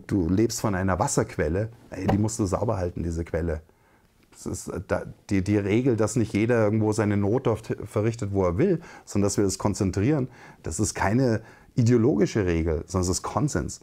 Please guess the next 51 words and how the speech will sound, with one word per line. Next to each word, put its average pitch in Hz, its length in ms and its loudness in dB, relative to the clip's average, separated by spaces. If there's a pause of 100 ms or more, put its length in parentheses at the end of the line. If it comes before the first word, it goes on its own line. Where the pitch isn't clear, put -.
Das 92 120 -2
hat 104 100 0
sich 127 60 4
in 113 40 4
der 98 80 4
Praxis 110 380 -4
er-, 92 160 2
ergeben. 92 500 0
Hey, 90 300 0 (160)
dann, 87 300 -2
wenn 98 120 2
wir 104 120 2
zusammen 101 340 2
leben 104 220 2
wollen, 110 120 4
dann 110 80 4
müssen 110 200 2
wir 107 60 2
gucken, 127 220 0
dass 104 120 0
wir 107 60 2
das 117 140 0
in 131 100 2
den 113 40 2
Griff 131 200 -2
kriegen. 76 300 -4
So. 69 200 -8 (760)
Auf - 120 -6
solche 147 300 4
Dinge 107 220 2
geht 80 180 -2
Konsens. 73 540 -4 (380)
Und - 100 -4
solche 175 240 6
Dinge 143 240 2
werden, 110 380 2
werden 98 180 2
beschlossen, 92 380 -2
aber 85 100 -2
es 85 100 -4
sind, - 320 -4
das - 140 -6
sind 156 140 2
dann 98 160 2
wirklich 110 260 -2
nur 90 140 0
relativ 110 400 -2
wenig 127 280 -4
Dinge. 180 280 -2 (360)
Alles 101 280 0
andere 131 440 0